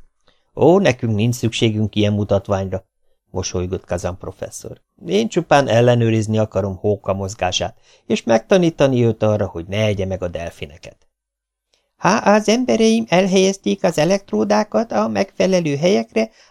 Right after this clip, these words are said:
akkor azt hiszem, ezt megígérhetem. De nem azonnal.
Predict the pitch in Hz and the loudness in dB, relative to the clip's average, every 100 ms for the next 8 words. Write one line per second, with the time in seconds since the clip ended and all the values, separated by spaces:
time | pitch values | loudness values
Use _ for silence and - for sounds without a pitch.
0 | - 202 - 226 247 262 160 202 - 202 | -2 -2 0 0 2 2 2 2 0 -6
1 | - 190 208 - 190 - 104 123 135 143 | 0 2 2 0 -2 0 -6 -6 -4 0
2 | 147 139 139 147 147 - _ _ _ - | 2 2 0 0 -2 -6 _ _ _ 2
3 | 240 269 226 233 202 151 139 139 139 151 | 4 4 4 2 2 2 2 0 -2 -2
4 | 185 | -6